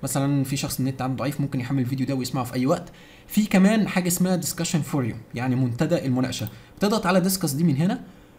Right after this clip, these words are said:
وبيتيح لك انك ممكن تسال اي سؤال. يعني انا مثلًا في حاجه اتشرحت في الكورس ده وانا مش فاهمها،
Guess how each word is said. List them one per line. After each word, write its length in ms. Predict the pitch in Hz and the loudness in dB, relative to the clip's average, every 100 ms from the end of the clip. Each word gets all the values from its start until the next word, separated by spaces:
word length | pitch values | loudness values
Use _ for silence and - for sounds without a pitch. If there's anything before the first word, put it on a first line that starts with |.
| - - | -16 -2
وبيتيح 760 | 135 185 226 147 147 226 - | 4 6 6 2 2 2 2
لك 120 | 190 | 2
انك 220 | 165 151 170 | 2 2 4
ممكن 320 | 214 214 180 | 4 4 4
تسال 260 | 208 202 | 4 0
اي 120 | 170 196 | 0 0
سؤال. 280 | 185 123 | 0 -2
يعني 200 | 113 120 180 | -2 -2 2
انا 80 | |
مثلًا 400 | 185 190 190 185 | 4 4 4 2
في 280 | 175 - 185 | 0 -2 -2
حاجه 240 | - 175 170 | 0 -2 -2
اتشرحت 320 | 170 175 175 | -2 -4 -4
في 80 | 143 | -6
الكورس 320 | - 170 160 | -4 -4 0
ده 100 | 165 | 2
وانا 140 | 165 | 2
مش 120 | 143 | 0
فاهمها، 360 | - 139 120 110 | 0 0 0 -4